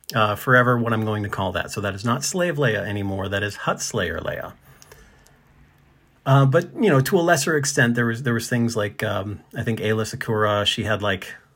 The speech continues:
like, a similar, like, you know, very midriff showing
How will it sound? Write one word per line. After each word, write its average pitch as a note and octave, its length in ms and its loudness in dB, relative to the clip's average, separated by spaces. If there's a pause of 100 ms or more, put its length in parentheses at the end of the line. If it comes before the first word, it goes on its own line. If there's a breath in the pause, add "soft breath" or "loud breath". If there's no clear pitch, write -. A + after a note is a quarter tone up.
(360)
like, A#2 340 -4
a G2 100 0
similar, A2+ 580 2
like, A2 160 2
you A#3+ 100 0
know, A2 140 2
very A#2+ 340 2
midriff A2 580 0
showing G#2 760 -2